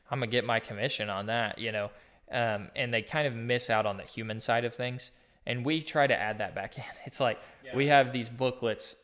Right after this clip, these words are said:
Speaker 1: that we like to give to all of our clients, whether you're buying, whether you're selling, whether you're an investor. And it's like,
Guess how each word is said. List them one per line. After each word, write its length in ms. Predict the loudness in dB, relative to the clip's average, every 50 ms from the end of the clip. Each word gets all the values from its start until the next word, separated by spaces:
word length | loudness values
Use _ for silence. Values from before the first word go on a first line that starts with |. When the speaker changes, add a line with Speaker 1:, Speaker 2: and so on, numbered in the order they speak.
| _ _ -4
Speaker 1:
that 160 | -2 -2 0
we 80 | 0 2
like 200 | 2 2 2 0
to 80 | -2 -8
give 340 | -4 0 2 2 2 0 -4
to 160 | -4 -2 2
all 160 | 2 2 2
of 80 | 2 0
our 100 | -2 -4
clients, 440 | -2 -4 -2 -2 -2 -2 -4 -4 -4
whether 140 | -4 -2
you're 120 | -2 -6 -4
buying, 380 | -4 -4 -2 -2 -4 -4 -6 -10 -14 -20 -20 _ _
whether 160 | -4 -2 -2
you're 100 | -2 -4
selling, 420 | -6 -4 -2 -2 0 0 -2 -2 0
whether 180 | 0 0 0
you're 160 | 0 0 -2
an 60 | -2 -2
investor. 640 | -4 0 2 2 2 2 0 -4 -4 -4 -4 -6 -12 -20 -20 _ _ _ _
And 160 | -4 -2 0
it's 200 | 0 -2 -2 0
like, 320 | 2 2 2 2 2 -4